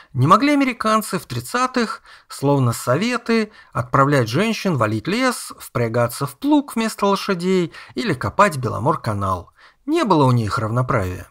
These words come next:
Ну, пойми моё ёрничанье верно. Я высоко оцениваю ту эмансипацию женщин, которую принесла русская революция.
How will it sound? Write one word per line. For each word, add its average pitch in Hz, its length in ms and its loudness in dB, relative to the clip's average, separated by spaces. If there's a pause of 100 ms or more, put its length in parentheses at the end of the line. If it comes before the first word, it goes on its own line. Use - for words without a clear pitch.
Ну, - 320 -6
пойми 120 300 0
моё 131 340 2
ёрничанье 127 880 0
верно. 92 440 -4 (540)
Я 214 280 2
высоко 165 440 2
оцениваю 131 680 2
ту 156 260 2
эмансипацию 120 680 0
женщин, 240 420 -2 (320)
которую 143 460 2
принесла 123 520 0
русская 131 340 0
революция. 104 600 -4